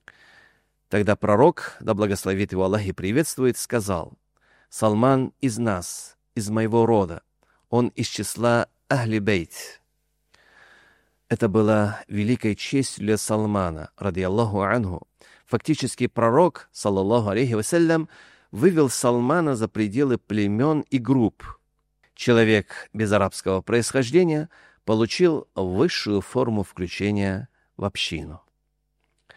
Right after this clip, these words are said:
На этом, уважаемый джамаат, мы завершим. Но история Салмана, да будет доволен им Аллах, на этом этапе не заканчивается.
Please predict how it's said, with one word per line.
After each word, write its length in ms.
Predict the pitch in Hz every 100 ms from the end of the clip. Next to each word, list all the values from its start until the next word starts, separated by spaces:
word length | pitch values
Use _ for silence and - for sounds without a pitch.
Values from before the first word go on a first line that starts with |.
| - - - _ _
На 200 | - 113
этом, 380 | 170 180 165 160 - -
уважаемый 540 | 107 107 95 95 90 87
джамаат, 760 | 101 117 151 165 - - - -
мы 440 | 98 113 147 147 -
завершим. 840 | 95 113 110 - - 85 82 - - _ _ _ _ _
Но 320 | 98 101 101 -
история 440 | 110 - 113 101
Салмана, 680 | 95 107 107 156 180 175 175 _ -
да 140 | 92
будет 200 | 95 92
доволен 400 | 90 98 127 104
им 300 | - 131 120
Аллах, 580 | 113 98 107 156 165 135
на 200 | 95 107
этом 260 | 165 131 -
этапе 600 | 107 113 139 143 135 139 _ -
не 100 | 113
заканчивается. 920 | 110 120 131 101 - 80 82 - -